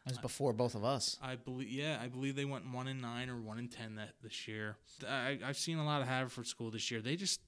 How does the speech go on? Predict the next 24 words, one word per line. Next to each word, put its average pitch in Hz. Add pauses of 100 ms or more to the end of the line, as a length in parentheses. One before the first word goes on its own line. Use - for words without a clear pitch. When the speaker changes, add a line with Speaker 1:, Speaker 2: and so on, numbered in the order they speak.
Speaker 2:
don't 131
have 127 (300)
any. 120 (500)
I 120
mean, 120
every 170
year 131
they 113
have 107
a -
star 107
player, 95 (560)
or 147 (160)
one 131
or 117
two. 104
You 101
know, 98 (140)
the 101
Docs 110
Aikens, 107 (760)
uh, 98
Kevin 113
Carters, 104